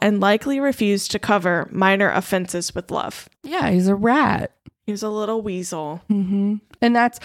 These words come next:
Speaker 2: I mean, it, they, I'm sure that they didn't like him 'cause they knew he was daddy's favorite, number
Speaker 1: Mm-hmm.
Speaker 2: one. And number two, 'cause he did stuff like this.
Speaker 1: Yeah.
Speaker 2: Like,
Speaker 1: "I'm gonna tell Dad on you."
Speaker 2: Right?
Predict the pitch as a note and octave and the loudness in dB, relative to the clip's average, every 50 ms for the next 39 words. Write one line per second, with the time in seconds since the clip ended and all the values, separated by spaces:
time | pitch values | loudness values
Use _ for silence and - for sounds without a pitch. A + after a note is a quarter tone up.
0 | - - - - - A#3+ C4+ C#4+ C#4 C4+ B3+ A#3 A3 C4 A#3+ - - A3+ A3 A#3 | -12 -12 -10 -2 2 4 4 6 6 4 2 2 2 0 0 2 0 0 0 0
1 | - - - - B3+ B3+ B3 B3+ C4+ C#4 B3+ B3+ G#3+ - - - - G3 G3+ G#3+ | 0 -4 -2 0 2 2 4 4 4 4 4 2 2 0 -6 -10 -2 2 2 4
2 | A3 G#3 A#3+ A#3 A3 A3 G#3 G3+ - G3 G3 G3 G#3+ F#3 G3+ G3+ G3 G#3 G#3 G#3 | 4 4 4 4 4 4 2 2 2 0 0 2 2 2 4 4 4 4 4 4
3 | G#3 G#3 G3+ F#3+ F#3 - - F#3 F#3 F3+ F#3+ G3+ - - F#3 E3 D3+ D3 - E3 | 4 4 2 2 2 2 0 0 2 2 0 -2 0 0 0 0 2 0 0 0
4 | D#3 D#3 - - F#3 F3 E3+ F3 F3+ F3 E3+ D#3 D3 D3 - - - - - - | -2 -2 -2 0 0 2 2 2 2 2 2 2 2 0 -2 -4 -8 -12 -16 -16
5 | - - - G#3 G#3+ G3+ G3 G3 F#3 - - A3+ A3+ A3 G#3+ G#3+ G#3 - - - | -6 0 2 4 4 4 4 2 2 2 4 4 6 6 6 4 2 0 0 0
6 | - C4+ B3+ D4+ D4 D#4 E4+ D#4 - - F4 F4 E4+ F4+ F#4 D#4+ D#4 E4+ F#4 G4 | 2 4 4 4 4 4 2 2 2 2 2 4 4 4 2 2 2 4 4 6
7 | F4+ A#3 E3 - - - - - - A3+ C4 F4+ D#4 - - - - A#3 A#3 A#3+ | 6 4 2 0 -6 -12 -14 -12 -12 -10 -10 -10 -10 -12 -10 -4 0 2 2 2
8 | B3 B3 A3 - - - _ - C#4 C4+ C#4 D#4 E4 F4 F4 - F4 D4 C4 A#3+ | 2 0 -2 -8 -14 -18 _ -6 -6 -6 -4 -8 -12 -12 -10 -8 -10 -10 -8 -8
9 | - A3 G3 G3 G3+ G#3 A3 G#3 G3+ G3 F#3 F3+ F3+ F3 E3+ A3+ A3+ A3 A#3 C#4 | -6 -4 -2 -2 -2 -2 -2 -4 -4 -6 -6 -8 -6 -2 0 2 2 2 2 0
10 | D4+ D4 - | -2 -4 -6